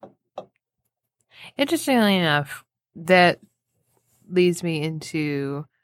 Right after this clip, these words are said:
I'm allowed to talk about it. Um, there is, right now, there's this woman named Jody Medic, and she gives these lectures all around the world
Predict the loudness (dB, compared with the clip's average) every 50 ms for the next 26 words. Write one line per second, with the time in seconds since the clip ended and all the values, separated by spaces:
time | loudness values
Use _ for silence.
0 | _ _ 0 2 4 4 6 6 6 4 2 -2 -6 -4 -6 -6 -6 -8 -8 -6
1 | -4 -4 -4 -6 -8 _ _ -6 -4 -2 -2 -2 -4 -6 -8 -10 -10 -12 _ _
2 | _ _ _ _ _ _ -20 -20 _ _ _ _ _ _ _ _ _ _ _ _
3 | _ _ _ -10 -2 2 4 4 4 4 4 4 2 2 2 2 2 4 4 4
4 | 4 4 2 2 0 0 -4 -8 -10 -12 -12 -16 _ _ _ _ _ -8 -4 -2
5 | -2 -2 -2 -2 -2 0 0 0 -2 -4 -4 -2 0 0 0 0 -2 -4 -4 -2
6 | -4 -2 -2 -2 -2 -2 -2 -2 -2 -2 -2 -2 0 0 0 0 0 0 0 0
7 | 0 -2 -4 -8 -14 -18 -18 -18 _ _ _ _ _ _ _ _ -20 -20 -20 _
8 | _ -4 -2 -2 0 0 2 4 6 6 6 6 4 2 -2 -2 -4 -6 -10 _
9 | -20 -20 -20 -20 -20 _ _ _ _ _ _ 0 2 2 2 4 2 2 2 0
10 | -4 -4 -2 -2 -2 -4 -4 -2 0 2 2 2 2 2 0 -2 -2 -6 -6 -4
11 | -4 -2 -2 -4 -6 -8 -10 -12